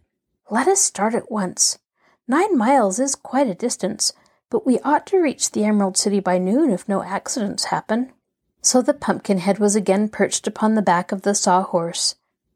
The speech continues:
and the journey was resumed. Tip noticed that the purple tint of the grass and the trees had now faded to a dull lavender, and before long this lavender appeared to take on a greenish tinge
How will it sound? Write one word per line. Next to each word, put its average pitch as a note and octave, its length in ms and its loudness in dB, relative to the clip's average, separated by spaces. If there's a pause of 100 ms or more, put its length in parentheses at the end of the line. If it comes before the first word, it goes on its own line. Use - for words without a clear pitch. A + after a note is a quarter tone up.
(120)
and A3 120 4
the G#3+ 80 4
journey F#3 340 2
was G3 240 2
resumed. F#3 580 0 (500)
Tip - 380 -2
noticed G3+ 480 2
that G3+ 160 -8
the G#3+ 80 -2
purple C#4 500 -4
tint F#3 340 -4
of G#3 100 -6
the A#3+ 120 0
grass F#3+ 500 2
and A#3+ 120 2
the B3+ 60 0
trees G3 420 -2 (340)
had - 180 -4
now C#4+ 200 4
faded A3+ 380 0
to A#3+ 160 -2
a A#3 60 4
dull G3 300 2
lavender, F3+ 640 0 (380)
and F#3 100 -4
before G#3+ 380 0
long G#3 400 2 (440)
this A#3+ 260 -4
lavender G#3+ 580 2
appeared B3+ 360 -2
to - 80 -20
take C#4 240 -4
on C#4+ 140 4
a C#4+ 60 2
greenish B3+ 560 -2
tinge E3+ 460 -4